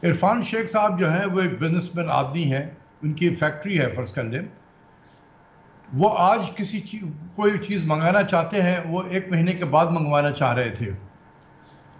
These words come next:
कोई केमिकल्स है, कोई, कोई चीज़ है, वो मंगवाना चाहते थे।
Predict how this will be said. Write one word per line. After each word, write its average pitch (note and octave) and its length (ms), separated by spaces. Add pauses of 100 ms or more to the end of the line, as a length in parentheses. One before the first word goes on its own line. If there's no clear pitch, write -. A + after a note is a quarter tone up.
(120)
कोई F3 100
केमिकल्स F3 500
है, E3+ 180
कोई, G#3+ 140
कोई G#3 200
चीज़ F#3+ 300
है, F3+ 100
वो F3 140
मंगवाना D#3+ 400
चाहते D#3+ 320
थे। C#3 180